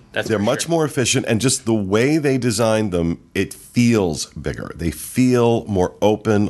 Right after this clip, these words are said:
Speaker 2: larger. Um, you know, the, the wood floors, the, um, the beds now lifted up off the floor so that there's room to put your luggage underneath, uh, underneath the beds. That was, you know,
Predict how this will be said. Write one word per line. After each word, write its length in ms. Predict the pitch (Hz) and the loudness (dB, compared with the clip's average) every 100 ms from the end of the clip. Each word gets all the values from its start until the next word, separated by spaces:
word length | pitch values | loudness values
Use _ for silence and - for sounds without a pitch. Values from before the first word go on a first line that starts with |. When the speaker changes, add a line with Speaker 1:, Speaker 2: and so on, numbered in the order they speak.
| - | -2
Speaker 2:
larger. 600 | 80 92 110 87 92 90 - - - - - - - | 2 2 2 2 2 0 -8 -20 -20 -20 -20 -6 0
Um, 460 | 90 85 82 76 - - _ _ _ - - - | 2 2 0 -4 -14 -20 _ _ _ -18 -16 -4
you 100 | 104 | 0
know, 160 | 98 82 | 2 2
the, 240 | 85 85 - | 2 0 0
the 100 | 82 | 0
wood 220 | 80 73 | 0 0
floors, 840 | - 113 113 110 101 95 90 - - | -2 0 2 2 2 0 0 -4 -4
the, 440 | 78 82 78 - | -4 -2 -2 -2
um, 300 | 82 78 76 - - - | -2 0 -2 -6 -18 -2
the 80 | 87 | 0
beds 380 | 110 110 92 98 | 2 2 2 2
now 240 | 95 87 | 2 2
lifted 400 | 90 92 - 92 | 2 0 0 2
up 300 | 90 87 - - _ _ _ | 2 0 -8 -20 _ _ _
off 280 | - 123 - | 0 0 0
the 80 | 110 | -8
floor 500 | - 90 87 80 82 | -4 0 2 2 0
so 160 | - 95 | 0 -2
that 100 | 87 | 0
there's 240 | 85 82 | 0 0
room 400 | 90 87 110 110 | 0 2 2 2
to 100 | 104 | -2
put 260 | - 117 98 | -4 -4 -2
your 120 | 98 | 0
luggage 560 | 92 90 85 82 - - _ - - - _ - | 2 2 0 -4 -6 -12 _ -20 -20 -20 _ -2
underneath, 840 | 95 101 98 85 80 76 - - - - | 0 2 0 2 0 -4 -12 -20 -8 -4
uh, 180 | 80 - | -4 0
underneath 440 | 104 113 107 98 - | 0 2 2 0 -2
the 60 | |
beds. 400 | 82 87 87 76 | -2 0 0 0
That 220 | 82 80 | -2 0
was, 360 | 82 78 - - | 0 0 -2 -2
you 60 | 95 | 0
know, 260 | 80 76 | 0 -2